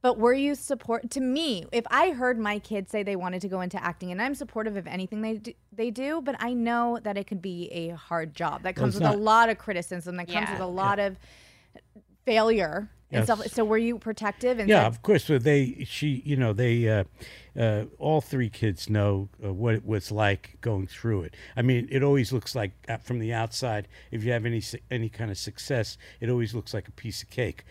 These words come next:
Speaker 2: But it's really not. It's very difficult, and there are so many different things. Like you say, you have to be, you have to look at yourself in the mirror. You're selling yourself. You're selling your,
Speaker 3: Mm-hmm.
Speaker 2: your, your, uh, your, uh, so all those things were transparent with us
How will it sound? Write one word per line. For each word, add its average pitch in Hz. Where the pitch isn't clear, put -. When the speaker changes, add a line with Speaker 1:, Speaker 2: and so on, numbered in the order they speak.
Speaker 2:
But 139
it's -
really 165
not. 117
It's 135
very 135
difficult, 110
and 104
there 123
are 107
so 139
many 110
different 110
things. 113
Like 107
you 101
say, 123
you 101
have 113
to 98
be, 104
you 123
have 113
to 120
look 117
at 110
yourself 104
in 98
the 101
mirror. 107
You're 87
selling 110
yourself. 104
You're 98
selling 110
your, 98
Speaker 3:
Mm-hmm. 165
Speaker 2:
your, 110
your, 107
uh, 98
your, 107
uh, 113
so 156
all 190
those 143
things 117
were 104
transparent 120
with 101
us 107